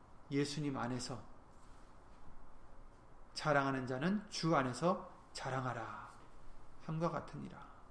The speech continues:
아멘. 예수님만 자랑하는 자가 될 수밖에 없겠죠. 그러한 지식을 주실 때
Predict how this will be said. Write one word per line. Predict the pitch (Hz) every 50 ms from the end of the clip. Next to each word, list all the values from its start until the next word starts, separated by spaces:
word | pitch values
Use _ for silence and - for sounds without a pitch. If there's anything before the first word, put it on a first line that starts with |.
| - - -
아멘. | 139 120 120 120 123 120 120 117 - - - - - - - - - - - - - - - - - - - - - - - - - - - - - - - - - 139
예수님만 | 135 143 143 - - - 151 147 143 143 147 156 170
자랑하는 | 165 - 127 127 127 127 131 131 127
자가 | 131 123 123 120
될 | 123 110
수밖에 | - - - 127 120 - 131
없겠죠. | 123 - - - - - - - - - - - - - - - - - - - - - - - - - - - - - - - - - - - - - - - - - - - - - - - - - - - - - - - - - - - - - - - - - - - - - - - - -
그러한 | - 165 160 160 160
지식을 | 156 - 139 - - 151 156 151 143
주실 | - 127 - - 127 - -
때 | 151 135 123 104